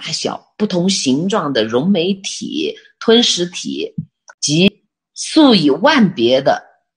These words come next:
其他物质，每时每刻都在相互碰撞，完成着再普通不过的任务，比如说摄取能量、合成新的结构、排除废物、抵抗入侵者、接受信息、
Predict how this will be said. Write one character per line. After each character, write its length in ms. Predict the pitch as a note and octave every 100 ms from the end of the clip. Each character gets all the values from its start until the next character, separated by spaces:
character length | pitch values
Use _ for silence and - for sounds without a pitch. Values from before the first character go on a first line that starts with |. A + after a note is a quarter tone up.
| _ -
其 180 | - D#3+
他 140 | D3+
物 180 | D3 B2
质， 320 | - - _
每 160 | C3+ - - -
时 300 | - F3 B3+
每 160 | A#3+ -
刻 180 | - A#2+
都 100 | A2
在 100 | G2
相 240 | F#2+ G#2
互 100 | A2 -
碰 180 | - G2
撞， 160 | G2+ - _ _ _ _
完 280 | - F3 B3+
成 220 | D4 A3
着 100 | A#3+
再 260 | A#3 E4+ C4+
普 220 | G3 -
通 240 | A#2 C#4+ F4
不 100 | -
过 180 | - C#3+
的 100 | B2
任 260 | A#2+ A#2 G#2+
务， 260 | F2+ - _ -
比 200 | B2 A#2+
如 200 | A#2+ D#3
说 400 | - E3 C#3+ - _ _ _ _
摄 240 | - - E3+
取 160 | -
能 220 | A2 G#2+
量、 260 | D#3+ F#3+ - - _ _ _
合 200 | - F3
成 200 | F#3 G3
新 220 | G#3+ C#4
的 80 | C4
结 280 | - A2 G#2+
构、 360 | - A#2 - _ _ -
排 220 | - D#3+
除 180 | - F3+
废 280 | F#3 A3
物、 280 | C#3+ A#2 - _ _ _
抵 120 | - C3+
抗 260 | - A#3+
入 180 | C4 C#4+
侵 320 | B3 - D4+
者、 340 | D4 - - _ _ _ _ _ -
接 140 | E3
受 160 | E3+ F3
信 240 | - G3+
息、 440 | C#3+ - F3 -